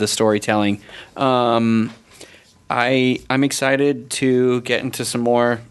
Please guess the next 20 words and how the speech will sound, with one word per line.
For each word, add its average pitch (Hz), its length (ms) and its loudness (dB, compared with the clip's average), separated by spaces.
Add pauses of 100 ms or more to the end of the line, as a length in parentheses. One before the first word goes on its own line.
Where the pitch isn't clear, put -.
(120)
dining 117 360 0
locations 131 560 0
this 127 220 -2
year 143 260 2
'cause 135 220 -6
I 117 80 0
know 110 180 2
that's 113 240 -2
what 117 180 -4
part 117 140 -2
of 113 100 0
our 110 80 2
new 107 140 2
assignments, 113 560 0
um, 120 300 2
that 123 120 2
are 123 80 2
coming 127 260 -2
up. 139 220 -2
Um, 104 420 -2